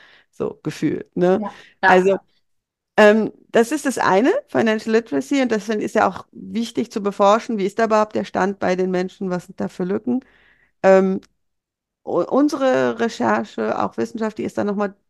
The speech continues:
Speaker 1: darüber hinausgegangen und ist sehr in Richtung des Behavioral Finance
Speaker 2: Mhm.
Speaker 1: gegangen. Ich
Speaker 2: Mhm.
Speaker 1: benutze hier immer die englischen Begriffe, weil die Literatur zu neunundneunzig Komma neun Prozent wie in allen
Speaker 2: Mhm.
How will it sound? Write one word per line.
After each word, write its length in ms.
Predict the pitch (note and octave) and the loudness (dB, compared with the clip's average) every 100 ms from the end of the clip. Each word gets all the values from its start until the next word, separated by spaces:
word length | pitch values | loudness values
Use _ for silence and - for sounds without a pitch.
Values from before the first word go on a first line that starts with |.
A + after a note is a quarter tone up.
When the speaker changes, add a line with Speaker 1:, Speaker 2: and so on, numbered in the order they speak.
| - | -10
Speaker 1:
darüber 260 | G3+ G3+ | -6 -2
hinausgegangen 760 | G3 G3 F#3 A#3+ - A3+ A3 G#3 | 0 0 0 -2 -6 -4 -2 0
und 60 | |
ist 140 | G3+ - | -2 0
sehr 160 | G3+ | 0
in 80 | G#3 | 0
Richtung 540 | G3 G#3 - G3+ G3+ G3 _ _ _ _ - | -2 -6 -4 -2 -2 -4 _ _ _ _ -14
des 220 | F#3 - _ _ _ - | -14 -16 _ _ _ -6
Behavioral 680 | G3 F#3 G3+ A3 G#3 E3+ E3 | -2 2 4 2 2 -4 -4
Finance 640 | - D#3 D#3 D3+ D3 - | -4 -2 0 -2 -4 -8
Speaker 2:
Mhm. 60 | - | -10
Speaker 1:
gegangen. 500 | - - - - - - | -12 -12 -12 -12 -14 -18
Ich 140 | - | -8
Speaker 2:
Mhm. 20 | |
Speaker 1:
benutze 280 | G3+ F#3+ A#3+ | -2 0 0
hier 100 | G#3 | 0
immer 140 | F#3+ G3 | 0 0
die 80 | |
englischen 340 | - G3 G#3 G#3 | 0 0 -2 -4
Begriffe, 420 | F#3+ - G3 G3 | -6 -6 -6 -4
weil 140 | F#3+ F3+ | -4 -4
die 140 | F3+ _ _ | -6 _ _
Literatur 720 | - G3 G3 F#3 F3+ - F#3 | -2 -2 -2 -4 -4 -4 -10
zu 140 | - F#3 | -6 -4
neunundneunzig 560 | F3 E3+ E3+ E3+ - | -4 -4 -4 -6 -8
Komma 200 | - F3 | -6 -2
neun 180 | E3+ F3 | 0 -2
Prozent 400 | - F#3 F#3 F3 | -6 -8 -8 -4
wie 80 | F3+ | -4
in 80 | E3+ | -2
allen 400 | D#3+ F3 A3+ G#3+ | -2 0 0 -2
Speaker 2:
Mhm. 200 | D#4+ - | -6 -12